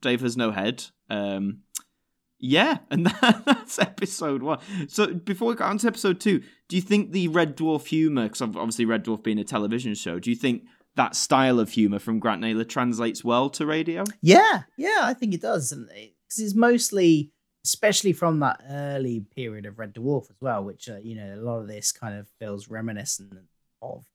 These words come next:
Speaker 2: is, uh, it's very about the dialogue. So
Speaker 1: Mm.
Speaker 2: it works quite well for radio, I think.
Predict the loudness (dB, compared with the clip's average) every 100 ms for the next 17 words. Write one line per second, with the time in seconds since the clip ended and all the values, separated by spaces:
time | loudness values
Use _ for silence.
0 | _ _ _ _ -4 2 4 2 2 0
1 | -2 _ _ _ 0 2 2 0 -2 -6
2 | -4 2 2 4 0 -2 -4 -2 -2 -6
3 | -2 0 2 0 -6 -16 _ _ _ -4
4 | 2 2 2 -2 -6 -10 -4 -2 4 4
5 | 2 -2 -4 -2 0 -2 -2 -12 -16 -14
6 | -14 -14 -16 _ -20